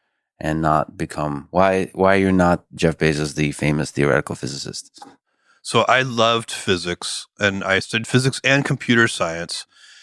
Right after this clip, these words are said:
Speaker 2: and I was proceeding along, uh, along the physics path. I was planning to major in physics, and I wanted to be a theoretical physicist. And I w-, and the computer science was sort of something I was doing for fun. I really loved it.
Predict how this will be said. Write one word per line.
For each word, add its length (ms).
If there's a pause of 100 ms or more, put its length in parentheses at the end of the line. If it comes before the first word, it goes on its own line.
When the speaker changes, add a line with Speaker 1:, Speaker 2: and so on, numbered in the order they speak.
(140)
Speaker 2:
and 80
I 60
was 140
proceeding 540
along, 560 (120)
uh, 400 (100)
along 520
the 140 (140)
physics 360
path. 360
I 60
was 120
planning 260
to 40
major 360
in 60
physics, 400
and 80
I 40
wanted 240
to 80
be 80
a 60
theoretical 560
physicist. 840 (540)
And 120
I 40
w-, 200
and 140
the 60
computer 420
science 440
was 120
sort 320
of 100
something 320
I 60
was 160
doing 220
for 180
fun. 420 (400)
I 40
really 240
loved 460
it. 140